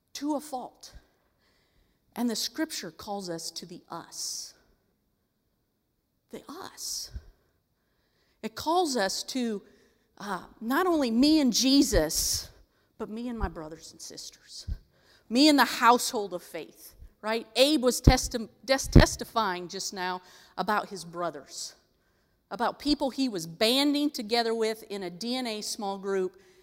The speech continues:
and they were gonna do life together. That's a picture of community. And so here in verse twenty-two, he says, "Let us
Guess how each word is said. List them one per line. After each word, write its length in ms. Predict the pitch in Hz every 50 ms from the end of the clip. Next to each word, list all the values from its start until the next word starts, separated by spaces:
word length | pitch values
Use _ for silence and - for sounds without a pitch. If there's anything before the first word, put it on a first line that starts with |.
| _ _
and 180 | - 190 208 208
they 120 | 214 233
were 80 | 269 247
gonna 160 | 214 208 196
do 160 | 156 180 175
life 480 | 156 151 160 156 165 165 165 - - -
together. 260 | - - - - - _ _ _ _ _ _ _ _ _ _ _ _ _ _ _ _ _ _
That's 540 | - 175 180 233 247 262 240 233 - - - 139
a 40 | 139
picture 680 | - - - 226 208 - - - - 170 160 160 151 - - - - _ -
of 160 | 170 160 -
community. 640 | - 196 180 180 190 202 190 175 151 - 156 - -
And 160 | 196 220 208
so 160 | - 262 233
here 420 | 233 233 - - 349 370 480 415 - - - - - _ -
in 140 | - 269 262
verse 220 | 254 277 269 -
twenty-two, 480 | - 294 285 269 247 - - - 370 370
he 100 | 330 262
says, 240 | - 277 247 208 196
"Let 380 | 214 233 262 302 381 440 - - -
us 720 | - 247 320 381 381 220 175 - - - - - - -